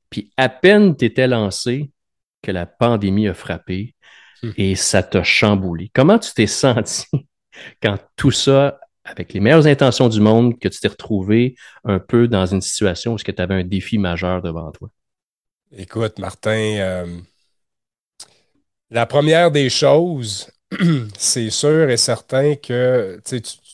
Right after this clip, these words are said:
Speaker 2: tu connais l'ampleur, euh, tu sais, du, du rêve que je porte, de la mission que je porte,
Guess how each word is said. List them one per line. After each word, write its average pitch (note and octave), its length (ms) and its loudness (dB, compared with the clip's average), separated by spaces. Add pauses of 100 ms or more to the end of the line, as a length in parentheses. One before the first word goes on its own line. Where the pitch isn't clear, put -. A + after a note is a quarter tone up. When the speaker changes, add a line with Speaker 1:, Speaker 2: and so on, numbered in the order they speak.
(120)
Speaker 2:
tu - 120 -14
connais B2 380 0
l'ampleur, A#2+ 840 2
euh, G2 560 0
tu - 80 -16 (280)
sais, B2+ 160 0
du, G2+ 200 -8
du G2 220 -4
rêve A2+ 400 0
que A2 160 -4
je - 120 -8
porte, - 520 -2
de G2 140 -18
la G#2 100 -6
mission G#2+ 480 -2
que G#2 160 -8
je - 120 -12
porte, - 540 -8